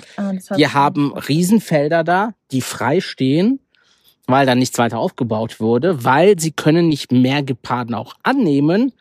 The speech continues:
Speaker 2: weil sie jetzt die maximale Anzahl an Volontären da drin haben halt,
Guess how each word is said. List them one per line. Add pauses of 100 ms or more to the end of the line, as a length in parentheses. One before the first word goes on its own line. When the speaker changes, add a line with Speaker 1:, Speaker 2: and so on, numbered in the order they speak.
(400)
Speaker 2:
weil (540)
sie (280)
jetzt
die
maximale
Anzahl
an
Volontären
da
drin
haben
halt,